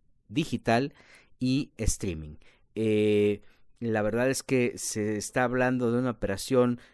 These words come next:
multimillonaria que también permitiría que los contenidos de Televisa den un, pues, un paso importantísimo. De por sí ya tenían una presencia muy importante en Univisión,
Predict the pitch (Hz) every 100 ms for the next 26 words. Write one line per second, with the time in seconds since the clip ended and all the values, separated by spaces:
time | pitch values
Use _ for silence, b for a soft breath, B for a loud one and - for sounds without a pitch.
0 | B 104 110 165 190 156 139 131 110 120
1 | 113 160 - 101 101 98 110 113 113 107
2 | 107 117 - 113 135 175 139 147 b b
3 | b _ - 117 110 110 - - 113 107
4 | - 120 110 113 135 165 143 - - b
5 | b b 98 107 113 110 131 160 - 160
6 | 113 - 123 131 143 156 120 139 120 117
7 | 107 135 147 147 139 - 156 135 113 135
8 | 139 247 240 202 175 175 208 247 254 196
9 | 175 170 165 151 123 147 143 135 139 147
10 | 123 113 127 123 123 113 110 104 104 135
11 | 139